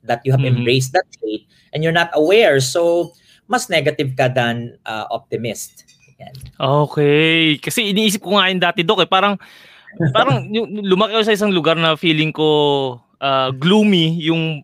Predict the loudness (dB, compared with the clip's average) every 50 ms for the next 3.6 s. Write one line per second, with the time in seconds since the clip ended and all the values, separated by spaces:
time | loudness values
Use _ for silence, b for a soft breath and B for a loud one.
0 | _ _ -10 -6 -4 -2 -2 -2 0 0 0 0 0 -2 -4 -6 -10 -12 -14 -12
1 | -8 -4 -4 -4 -4 -2 0 0 2 2 4 4 2 2 0 0 -2 -4 -6 -4
2 | -6 -4 -4 -6 -4 -4 -4 -2 -2 -2 -4 -4 -4 -6 -8 -10 -12 -12 -12 -10
3 | -10 -10 -8 -6 -6 -4 -2 -2 -2 -2 -4 -8